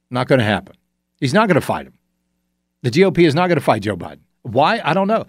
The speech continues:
Now, we are hearing <clears throat> that tomorrow is gonna be a markup session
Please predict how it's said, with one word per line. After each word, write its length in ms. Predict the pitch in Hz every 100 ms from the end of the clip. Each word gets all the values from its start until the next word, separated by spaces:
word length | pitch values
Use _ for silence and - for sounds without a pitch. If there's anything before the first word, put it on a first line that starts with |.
| _ - -
Now, 80 | 190
we 120 | 175
are 220 | 190 294
hearing 1000 | 254 254 185 147 - - - 170 147 117 -
<clears throat> 40 |
that 200 | 143 151
tomorrow 680 | - 151 226 302 156 92 71 _ _ _ _ _ _ _ -
is 160 | 139 131
gonna 120 | 175
be 160 | 160 151
a 80 |
markup 540 | 123 151 247 - 131 90
session 540 | - 113 - 92 78